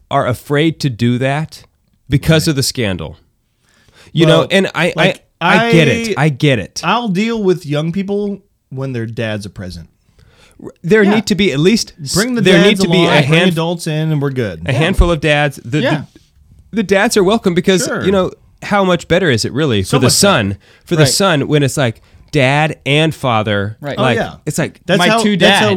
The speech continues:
Speaker 1: both
Speaker 3: Yeah.
Speaker 1: my dads.
Speaker 3: Yeah.
Speaker 1: Yeah.
Speaker 3: My spiritual dad.
Speaker 2: That's how we do
Speaker 3: Not
Speaker 2: also. Like, I know what you mean.
Speaker 3: Yeah, yeah.
Speaker 2: <laughs> I know what you mean.
Speaker 1: Not,
Speaker 2: It's like
Speaker 1: not, not everybody, though, is gonna have a dad who's gonna be there.
Speaker 2: We have,
Speaker 1: But that
Speaker 2: um,
Speaker 1: doesn't mean that, like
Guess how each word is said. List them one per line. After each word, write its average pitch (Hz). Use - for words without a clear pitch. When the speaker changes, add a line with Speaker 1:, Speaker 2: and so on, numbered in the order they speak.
Speaker 1:
both 202
Speaker 3:
Yeah. 185
Speaker 1:
my 165
dads. 151
Speaker 3:
Yeah. 160
Speaker 1:
Yeah. 165
Speaker 3:
My 160
spiritual 185
dad. 151
Speaker 2:
That's 190
how 214
we 208
do 196
Speaker 3:
Not 180
Speaker 2:
also. 170
Like, 165
I 156
know 139
what 110
you 107
mean. 101
Speaker 3:
Yeah, 151
yeah. 160
Speaker 2:
<laughs> -
I 220
know 202
what 170
you 156
mean. 110
Speaker 1:
Not, 202
Speaker 2:
It's 208
like 180
Speaker 1:
not, 196
not 180
everybody, 175
though, 160
is 139
gonna 117
have 113
a 123
dad 110
who's 123
gonna 135
be 107
there. 143
Speaker 2:
We 202
have, 196
Speaker 1:
But 151
that 196
Speaker 2:
um, 147
Speaker 1:
doesn't 165
mean 156
that, 147
like 107